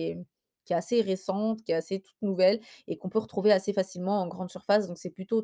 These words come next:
top, heu, ce point, heu, ce petit point-là et heu et voilà, donc c'est, ça me tenait un peu à cœur d'en parler et je trouvais ça plutôt top. En tout cas, moi, je trouve que la marque est plutôt bien. Après, heu,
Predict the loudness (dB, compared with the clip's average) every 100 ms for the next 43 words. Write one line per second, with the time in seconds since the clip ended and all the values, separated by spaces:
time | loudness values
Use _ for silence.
0 | 2 2 2 0 _ -20 -20 -6 -2 -2
1 | -2 -10 -6 -4 -4 -4 -6 -8 -10 -12
2 | -10 -14 -10 -6 -2 0 0 0 2 4
3 | 6 6 2 -2 -16 -20 -4 0 2 0
4 | -2 -6 -8 -12 -12 0 0 0 -2 0
5 | 2 2 2 -4 -4 -2 -2 2 2 0
6 | -6 -6 -2 -4 -4 -2 0 2 0 -4
7 | 0 2 2 -2 -4 0 0 0 -6 -6
8 | -2 2 4 2 -2 -18 -10 -2 -2 2
9 | 4 6 6 4 0 -2